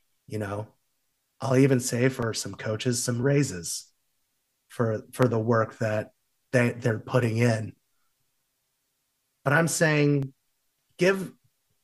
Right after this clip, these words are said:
give these beach programs enough just to take one more step forward. And if we can get all of our beach programs to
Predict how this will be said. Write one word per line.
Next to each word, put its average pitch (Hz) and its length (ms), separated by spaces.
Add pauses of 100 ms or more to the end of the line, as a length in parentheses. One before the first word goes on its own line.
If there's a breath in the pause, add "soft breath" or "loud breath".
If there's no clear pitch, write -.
(200)
give 185 220
these 185 180
beach 139 300
programs 135 480
enough 127 260
just 135 200
to 139 60
take 135 360
one 127 320
more 127 180
step - 340
forward. 95 460 (1600)
And 135 100
if 127 100
we 185 120
can 196 160
get 143 280
all 120 240
of 131 120
our 123 100
beach 123 320
programs 120 540
to 110 180